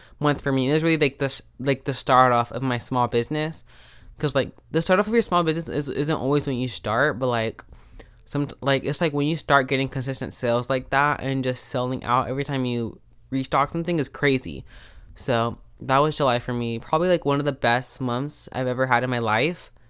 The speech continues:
Yeah, if I never made that, if I never made the pig or strawberry cow, I don't know how my life would be like right now. Probably with a lot less yarn. <laughs> That's probably what it would be like.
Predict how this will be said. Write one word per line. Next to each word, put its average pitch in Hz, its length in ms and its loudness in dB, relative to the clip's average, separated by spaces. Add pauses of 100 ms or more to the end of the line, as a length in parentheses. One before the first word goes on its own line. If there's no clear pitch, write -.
(1040)
Yeah, 127 340 2 (220)
if 147 160 -2
I 156 100 6
never 156 160 4
made 156 160 2
that, 139 260 4
if 160 120 0
I 202 60 4
never 226 100 6
made 202 120 6
the 190 60 -2
pig 180 180 2
or 151 140 4
strawberry 139 300 0
cow, 127 200 0
I 135 140 2
don't 139 240 2
know 156 100 -2
how 151 160 2
my 139 140 0
life 127 160 0
would 135 140 -4
be 135 100 0
like 117 180 0
right 104 140 0
now. 87 300 -2 (640)
Probably 202 400 6
with 170 260 -2
a 156 40 0
lot 135 260 4
less 123 260 -2
yarn. 110 360 0
<laughs> 156 120 0
That's 196 200 10
probably 139 180 0
what 135 140 4
it 139 40 8
would 127 80 4
be 123 120 -2
like. 104 240 -4